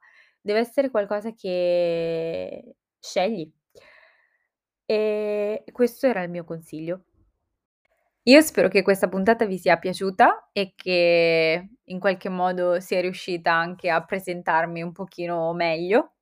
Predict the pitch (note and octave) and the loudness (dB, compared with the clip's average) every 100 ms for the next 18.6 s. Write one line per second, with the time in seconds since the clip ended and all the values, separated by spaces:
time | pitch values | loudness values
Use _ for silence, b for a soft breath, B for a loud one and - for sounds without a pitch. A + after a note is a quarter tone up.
0 | _ - D3+ D#3 E3 F3 - E3+ F#3 - | _ -6 -2 0 -2 -4 -8 -4 -4 -6
1 | F#3 F#3 F#3 F#3+ B B B B F3+ F#3+ | -12 -8 -8 -10 B B B B 0 2
2 | G3+ - A3 G#3 G3+ A3 G#3 F#3+ F#3+ - | 0 -6 -4 0 -2 -4 0 2 2 -2
3 | G3+ F#3+ F#3 F#3 G3 G#3 F3+ F#3 G3+ C4+ | -2 -2 -2 -2 0 2 0 -2 -4 -6
4 | B B B B _ _ _ _ _ _ | B B B B _ _ _ _ _ _
5 | A#3+ A#3+ C4 C#4+ C#4 B3+ B3+ D4 - - | -12 -6 -4 -4 -2 -2 -2 -4 -6 -10
6 | G3 G3 F#3+ F#3+ F#3+ G#3 G3+ G#3 G3 F3+ | -8 -6 -6 -8 -8 -12 -8 0 0 0
7 | F3+ F3+ F3+ G3+ G3 G3 F#3 - - G#3 | -2 -4 0 -2 -2 -12 -12 -14 -12 -4
8 | G3+ F3 E3+ F#3+ F#3 F#3 F#3 F#3 F3+ C4 | -2 -2 -4 -12 -12 -8 -6 -6 -6 -6
9 | C4 G#3 G#3 G#3+ B3+ F4 - G3+ G3 - | 2 4 4 2 2 2 -2 -6 -6 -2
10 | G3+ F3+ F#3 - A3 G#3+ G#3 G3+ F#3+ G3 | 2 2 0 -6 -6 -6 -8 -8 -6 -6
11 | G#3+ B3 E4 G4 G3+ G3 G3 G3+ F#3+ F#3 | -4 -4 -6 -8 -14 -8 0 0 0 -6
12 | F#3 - G3 F#3+ F#3 F3+ G#3 G3 F#3+ F#3 | -6 -6 -6 -6 -6 -8 -2 -2 -2 -6
13 | F#3 F#3+ - - F#3+ G3+ G#3 G#3+ G3+ F3+ | -8 -8 -10 -12 -10 -10 -8 -8 -8 -8
14 | F3 E3+ - F3+ F3+ E3+ F3 F3+ F3+ E3+ | -6 -4 -4 -4 -4 -6 -10 -10 -12 -14
15 | - E3 D#3 - G3 G#3 G#3 _ - G#3+ | -12 -8 -8 -10 -10 -8 -10 _ -10 -6
16 | G3 F3 E3+ F3+ F#3+ - - F#3 F#3+ - | -6 -8 -10 -12 -14 -18 -16 -12 -12 -6
17 | G#3+ G3 F3 F3 D4 D#4 G#3+ F#3 E3+ _ | -2 -2 -2 -6 -2 0 -2 -4 -14 _
18 | E3 D#3 D3+ D#3 - C4 | -14 -12 -12 -14 -8 -8